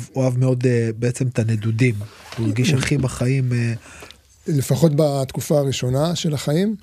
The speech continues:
Speaker 2: הוא נדד וחיפש אתגרים כאלה של לחימה. הוא למד תוך כדי הדרך שלו, ונלחם, וכל הזמן השתפר.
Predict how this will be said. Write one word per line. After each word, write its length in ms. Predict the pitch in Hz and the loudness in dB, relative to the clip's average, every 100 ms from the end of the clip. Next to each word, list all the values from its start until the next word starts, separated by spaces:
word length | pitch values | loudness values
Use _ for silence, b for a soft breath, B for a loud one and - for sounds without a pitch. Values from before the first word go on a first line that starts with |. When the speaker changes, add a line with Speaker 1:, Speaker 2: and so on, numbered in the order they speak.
| _ b b b _ | _ b b b _
Speaker 2:
הוא 120 | 123 | -4
נדד 340 | 120 131 190 160 | 0 2 2 2
וחיפש 480 | 139 135 151 156 | -2 2 2 2
אתגרים 420 | 170 147 190 208 190 | 0 2 4 4 2
כאלה 300 | 196 202 180 | 2 2 -2
של 240 | - - 135 | -4 -4 -2
לחימה. 300 | 131 156 156 - _ B B B B B B | 0 0 -2 -4 _ B B B B B B
הוא 100 | 131 | 0
למד 320 | 131 135 185 165 | 2 4 4 4
תוך 180 | 202 190 | 2 4
כדי 280 | 196 175 185 | 2 4 2
הדרך 400 | 175 185 180 - | 2 2 0 0
שלו, 340 | 175 170 180 175 b b b _ - | 0 2 0 -4 b b b _ -6
ונלחם, 580 | 123 120 117 151 170 160 151 _ _ _ _ _ _ _ | -2 -2 -2 2 2 0 -4 _ _ _ _ _ _ _
וכל 400 | 117 113 - 156 | -6 -6 0 2
הזמן 240 | 139 143 | 2 0
השתפר. 400 | 135 - 131 - | -2 -4 -6 -6